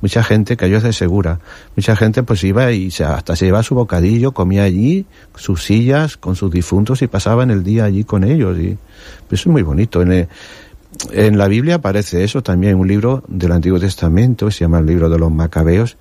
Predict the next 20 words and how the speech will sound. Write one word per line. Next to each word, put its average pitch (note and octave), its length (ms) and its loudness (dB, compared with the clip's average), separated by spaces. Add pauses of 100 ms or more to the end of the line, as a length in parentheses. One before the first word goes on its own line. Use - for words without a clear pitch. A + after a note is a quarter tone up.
(200)
que F2 100 0
dice, F2 160 0
"Es E2 100 -2
una G2+ 140 2
piado-, F2+ 480 0
una G#2 180 2
idea G2+ 280 0
piadosa F#2 500 0
y F#2 40 2
santa G#2 360 0
rezar F#2+ 340 0
por G#2+ 120 -2
nuestros D#2+ 280 -4
difuntos D2+ 560 -2
y - 40 2
estar - 260 -2
con", - 200 -6 (360)
quiero C3+ 160 2
decir F2+ 340 -2
que D#2+ 300 -2